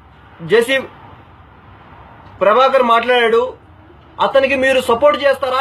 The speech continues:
లేదా చెప్పుతో కొడతారా అని అడుగుతున్నా. మీకు అధికారం ఉంది, అహం-, అధికారం ఉందని చెప్పి అహంకారం ఎక్కువైంది. ప్రజల పక్షాన పోరాడుతున్న ప్రతిపక్ష నాయకుడు జగన్మోహన్ రెడ్డిని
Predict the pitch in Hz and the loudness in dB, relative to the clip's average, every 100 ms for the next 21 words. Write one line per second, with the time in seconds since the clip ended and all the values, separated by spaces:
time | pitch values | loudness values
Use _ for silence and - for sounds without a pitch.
0 | 285 277 - 233 285 302 285 269 247 247 | 0 0 0 -6 -4 0 0 0 -2 -2
1 | 240 262 269 208 214 214 185 - _ _ | -2 -2 -4 -6 -8 -12 -14 -14 _ _
2 | _ _ _ _ _ _ _ - - - | _ _ _ _ _ _ _ -20 -20 -20
3 | - - - - 180 196 240 262 440 - | -20 -20 -20 -6 -4 -2 0 0 -2 -10
4 | - - - - - 175 220 254 247 233 | -20 -20 -20 -10 -6 -2 2 2 2 0
5 | 220 247 247 151 160 220 226 - 165 233 | -2 -2 -2 -2 -6 -8 -8 -10 -6 -2
6 | 254 254 247 247 247 233 226 214 151 190 | 0 0 0 -2 -4 -2 -2 -2 -2 -4
7 | 220 226 214 202 208 196 180 185 - - | -2 -2 -2 -2 -2 -2 -4 -6 -8 -14
8 | - - - - - - - - - - | -20 -20 -20 -20 -20 -20 -20 -20 -20 -20
9 | - - - - 214 285 302 294 285 277 | -20 -20 -10 -2 0 2 0 0 0 0
10 | 262 262 233 247 233 202 247 269 269 254 | 2 0 -2 -4 -6 -4 -4 -4 -4 -2
11 | 247 247 180 170 220 254 247 226 208 196 | -2 -4 -4 -2 -2 0 0 -2 -4 -4
12 | 208 | -2